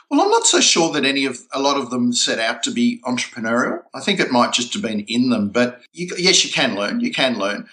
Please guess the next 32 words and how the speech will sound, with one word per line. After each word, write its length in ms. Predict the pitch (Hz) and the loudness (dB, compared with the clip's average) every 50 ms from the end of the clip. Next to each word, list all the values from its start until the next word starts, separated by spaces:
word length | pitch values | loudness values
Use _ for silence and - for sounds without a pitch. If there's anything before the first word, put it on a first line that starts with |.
| - _ | -18 _
What 240 | - 330 359 - - | -8 -6 -2 -2 -2
you 80 | 349 - | -2 -2
can't 380 | - - - 143 143 143 - | -4 0 2 2 2 2 0
learn 260 | 127 123 123 123 123 | -2 0 0 0 0
is 240 | 123 123 123 123 - | 0 -2 -2 -2 0
that 200 | - 117 117 117 | 0 0 0 0
whole 640 | - - - 123 113 110 107 113 117 113 104 - _ _ _ _ _ _ _ - | -4 -6 -4 -2 -2 -2 -2 -4 -6 -8 -10 -14 _ _ _ _ _ _ _ -6
wanting 320 | 107 123 127 123 123 120 | -2 -2 0 0 0 0
to 100 | - - | -2 -4
give, 380 | 107 104 104 90 85 - - - _ _ _ _ - | -4 -4 -4 -4 -4 -8 -12 -12 _ _ _ _ -6
give 180 | 123 127 127 | -4 -2 0
of 160 | 139 131 117 | -2 0 2
yourself, 680 | 123 120 120 - - 127 113 110 113 - - - - _ _ _ _ _ | 2 2 2 2 2 2 2 2 0 -2 -4 -8 -10 _ _ _ _ _
be 160 | - 135 131 139 | -4 0 2 2
authentic, 800 | 135 131 131 - - 127 110 113 117 - 110 104 - - - - | 2 0 -2 -4 -2 -2 -2 -2 -2 -2 -4 -4 -6 -10 -4 0
share 300 | - - - 135 127 127 | 2 2 4 4 2 2
your 160 | 127 123 117 | 0 -2 -2
knowledge, 460 | 120 117 117 117 117 117 117 113 - | -2 -2 0 0 0 0 -2 -2 -4
your 160 | 113 107 107 | -2 0 0
ideas, 720 | 104 98 95 95 - 110 104 104 107 107 104 104 - - _ _ - | 0 0 -2 -2 -2 -2 0 0 0 -2 -2 -4 -6 -10 _ _ -8
show 420 | - - - - 135 131 131 123 | -2 0 2 4 4 4 4 4
up 260 | 120 117 - - - - | 2 2 0 -4 -12 -12
with 160 | 117 104 - | -12 -12 -12
your 120 | 104 101 - | -14 -16 -14
content 480 | - - 123 117 113 - 120 117 107 - | -10 -8 -8 -6 -4 -4 -6 -6 -6 -6
and 80 | 107 104 | -6 -6
on 120 | 104 101 | -6 -4
social 420 | 101 - 107 98 98 - - 107 | -4 -4 -4 -2 -4 -4 -4 -4
media. 520 | 101 101 101 104 104 95 90 85 110 143 - - - - - _ _ _ - | -6 -6 -4 -4 -2 -2 -2 -2 -2 -4 -6 -10 -20 -20 -20 _ _ _ -2
They're 180 | 143 160 196 | 0 2 2
things 520 | 208 202 - 156 139 135 131 127 120 - 104 | 2 2 0 0 0 0 0 0 0 0 0
that 360 | 117 117 110 - - - | 2 0 0 0 -4 -14